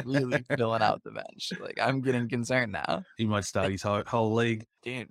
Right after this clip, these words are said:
Speaker 1: dude, instead of the Saudi League, it'll be the Cannon League.
Speaker 2: Cannon League,
Speaker 1: That,
Speaker 2: yeah.
Speaker 1: that smells like fraud.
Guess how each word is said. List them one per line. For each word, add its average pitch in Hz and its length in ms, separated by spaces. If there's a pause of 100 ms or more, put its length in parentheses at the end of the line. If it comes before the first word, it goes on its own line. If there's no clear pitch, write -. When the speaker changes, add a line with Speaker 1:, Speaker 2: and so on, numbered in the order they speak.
(340)
Speaker 1:
dude, 131 180
instead 120 320
of 117 80
the 113 60
Saudi 107 380
League, 92 300
it'll 101 140
be - 100
the 110 100
Cannon 98 500
League. 82 280
Speaker 2:
Cannon 120 340
League, 113 220
Speaker 1:
That, 113 180
Speaker 2:
yeah. 107 160
Speaker 1:
that 117 200
smells 127 760
like - 220
fraud. 85 440